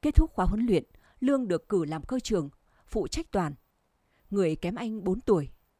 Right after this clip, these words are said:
Trong chiến đấu, tính kỷ luật và tính đồng đội là yêu cầu đặt lên hàng đầu. Trận xuất kích đầu tiên, do nôn nóng, Toàn để sổng mục tiêu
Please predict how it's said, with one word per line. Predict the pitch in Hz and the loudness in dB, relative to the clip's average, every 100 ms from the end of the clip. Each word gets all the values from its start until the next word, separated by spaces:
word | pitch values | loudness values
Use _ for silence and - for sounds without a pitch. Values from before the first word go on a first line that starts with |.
| _ _ _ _ _ _ | _ _ _ _ _ _
Trong | - 196 180 | -8 -6 -2
chiến | 196 170 | -4 -2
đấu, | 185 208 339 _ - | -4 -4 -8 _ -6
tính | - 220 302 | 0 0 2
kỷ | 233 | 4
luật | 156 170 - _ - | 4 4 0 _ -8
và | 190 170 | -4 -2
tính | 160 196 294 | -2 -4 -2
đồng | 208 156 | -2 2
đội | 175 - _ - _ | 2 0 _ -20 _
là | 196 185 | -2 0
yêu | 277 | 0
cầu | 262 202 160 | 0 2 2
đặt | 151 160 | 0 -4
lên | 240 277 | -2 -4
hàng | - 185 | -4 -4
đầu. | 156 156 143 - _ _ _ _ _ _ - | -2 -2 -4 -10 _ _ _ _ _ _ -2
Trận | 208 - | 0 0
xuất | - 311 | -2 -2
kích | - 320 | 0 -2
đầu | 170 139 | -2 -2
tiên, | - 208 196 _ _ _ _ _ - | 2 2 2 _ _ _ _ _ -6
do | 214 202 | -2 0
nôn | 196 220 190 | 2 0 0
nóng, | 185 226 349 - - - | -4 -4 -10 -20 -20 -2
Toàn | 208 175 156 - | 0 0 -4 -4
để | 208 170 | 0 0
sổng | - 214 151 | 2 2 2
mục | 180 - | -4 -4
tiêu | 277 277 | -2 -2